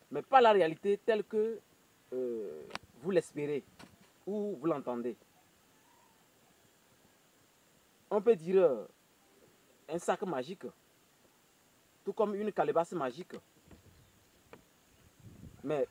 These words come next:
quand on dit porte-monnaie magique, il faut d'abord le recadrer. Parce que dans le porte-monnaie, vous savez que dans la calebasse, on peut mettre autre chose que l'argent.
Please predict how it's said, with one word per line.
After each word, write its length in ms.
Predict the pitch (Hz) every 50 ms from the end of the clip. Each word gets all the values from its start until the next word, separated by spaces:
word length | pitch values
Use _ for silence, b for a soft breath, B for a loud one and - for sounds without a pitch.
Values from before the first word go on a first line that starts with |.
| - -
quand 120 | - 262
on 80 | 294 285
dit 80 | 247 240
porte-monnaie 560 | - - 190 170 - 190 180 180 180 202 220
magique, 460 | 196 165 147 135 147 156 123 - - 240 - - - _ _ - - _ - - - - - - _ _ - - - -
il 80 | - 226
faut 140 | 220 254 214
d'abord 600 | 196 156 143 135 185 196 196 202 208 214 208 - _ _ _ _ _ _ _ _ _ -
le 220 | - 143 160 170 185
recadrer. 480 | 175 156 - - 147 127 143 151 131 - _ _ _ _ _ _ - - - - - _ - _ _ _ _ _ _ _ _ _ _ _ _ _ _ _ _ _ _ _ _ _ _ -
Parce 160 | - 139 -
que 80 | - 208
dans 160 | 156 196 233
le 100 | 269 262
porte-monnaie, 580 | 185 202 175 - 202 175 175 170 165 175 190 240 - _ _ _ _ _ _ _ _ _ _ _ _ _ _ _ - _ _ _ _ - _ _ _ _ _ _ _ _ _ _ _ - - - _
vous 80 | - 185
savez 120 | 196 190
que 60 | 202 202
dans 140 | 180 202
la 80 | 208 190
calebasse, 300 | - 165 156 156 170 190
on 60 | 202
peut 120 | 185 214 185
mettre 200 | 175 165 - 180
autre 160 | 180 180 180
chose 200 | 165 185 170 -
que 80 | 202
l'argent. 320 | 170 143 123 117 127 120